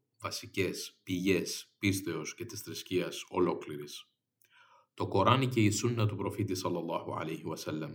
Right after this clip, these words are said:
Το Κοράνι, τα λόγια του Allah, η Αποκάλυψη,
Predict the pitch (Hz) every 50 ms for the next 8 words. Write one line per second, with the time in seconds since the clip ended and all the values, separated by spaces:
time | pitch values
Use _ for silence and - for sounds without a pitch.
0 | - - - 90 - - 98 95 107 110 110 107 101 90 - 95 90 92 101 104
1 | 104 101 107 110 107 104 104 110 123 139 156 165 - - - 92 90 87 - -
2 | - - 104 110 113 120 117 117 - - 165 175 175